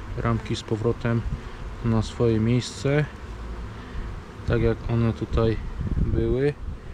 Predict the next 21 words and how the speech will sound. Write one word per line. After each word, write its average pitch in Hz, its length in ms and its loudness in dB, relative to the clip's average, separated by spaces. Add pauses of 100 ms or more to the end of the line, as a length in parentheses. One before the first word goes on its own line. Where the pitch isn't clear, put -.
(600)
ale 110 200 -2 (1300)
no, 156 140 0
muszę 143 300 0
się - 180 2
wesprzeć 127 580 -2 (1080)
narzędziami, 120 800 2 (1500)
bo 113 120 4
bez 123 260 4
narzędzi 117 520 -2
to - 140 6
słaba 120 360 6
sprawa. 127 560 4 (1400)
Przynajmniej 123 400 2
tutaj 131 280 2
wiem, 131 180 4
jaka 127 220 0
jest 123 120 -2
sytuacja 120 640 2 (240)
w 120 140 0
dolnym 123 560 4 (280)
korpusie. 127 680 2